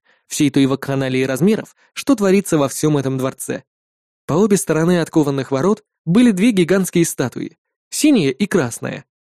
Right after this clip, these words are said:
У каждой из них в руках был меч с десяток метров длиной. Их сто двадцать пятый уровень намекал, что они вовсе не просто для красоты тут встали.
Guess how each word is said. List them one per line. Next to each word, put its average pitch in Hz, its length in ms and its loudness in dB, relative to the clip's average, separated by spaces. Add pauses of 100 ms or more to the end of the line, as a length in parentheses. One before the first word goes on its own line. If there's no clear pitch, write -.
(160)
У 151 100 2
каждой 240 380 4
из 202 80 4
них 254 160 2
в - 40 0
руках 190 320 2
был 190 160 6
меч 196 240 2
с 156 40 -2
десяток 165 400 -2
метров 180 320 0
длиной. 180 500 -2 (540)
Их 170 240 -2
сто - 200 -2
двадцать 160 360 -2
пятый 139 200 0
уровень 151 360 2
намекал, 156 400 -2
что 165 240 -2
они 175 180 2
вовсе 208 320 0
не 214 120 2
просто 233 340 0
для 196 160 0
красоты 196 480 0
тут 165 180 -2
встали. 120 480 -8